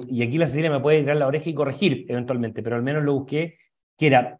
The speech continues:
que en Chile el impuesto de segunda categoría representa el diez por ciento de los ingresos tributarios, la ocde está en torno al veinticuatro por ciento a nivel de promedio. O sea,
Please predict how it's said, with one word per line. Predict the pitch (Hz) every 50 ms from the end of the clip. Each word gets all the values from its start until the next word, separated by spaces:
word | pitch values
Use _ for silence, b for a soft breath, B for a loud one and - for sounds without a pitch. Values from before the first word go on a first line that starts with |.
| _ -
que | 131 135 135 135 143
en | 135 143 135
Chile | - - 247 220 185 190 202 196 -
el | 131 131 135
impuesto | 131 135 165 165 165 170
de | -
segunda | 170 165 165 165 160
categoría | 156 147 143 147 160 165 160
representa | 143 131 127 - 156 143 147 139
el | 117 113
diez | 135 160 160
por | 156 202 160
ciento | - 196 180 185
de | - 170
los | 170
ingresos | 165 165 160 - 170 -
tributarios, | - 151 143 135 165 175 185 175
la | 147 139 143
ocde | 151 143 156
está | 147 - 156 143
en | 139 139
torno | 156 139 147 147
al | 143
veinticuatro | 131 135 123 117 123 120 107 131 139 131 120 117 104
por | 104 95
ciento | - - 92 90 - 95
a | 98
nivel | 98 101 101
de | 101
promedio. | 98 95 92 90 90
O | 87
sea, | - 120 110